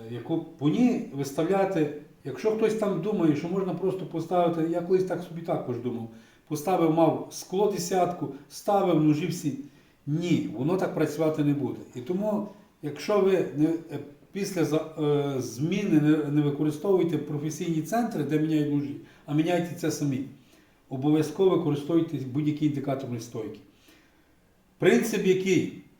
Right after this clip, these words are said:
фрези? Якщо у вас підрізний ніж, от є тут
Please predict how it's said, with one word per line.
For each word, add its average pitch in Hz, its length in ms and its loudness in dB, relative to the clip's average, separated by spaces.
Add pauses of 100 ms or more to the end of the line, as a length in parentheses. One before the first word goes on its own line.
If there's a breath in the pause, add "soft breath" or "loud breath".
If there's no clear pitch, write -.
(120)
фрези? 123 380 0 (240)
Якщо 226 460 4
у - 140 2
вас 180 480 4
підрізний 175 540 6
ніж, 208 500 6 (1700 loud breath)
от 175 240 8
є 214 100 12
тут 202 180 6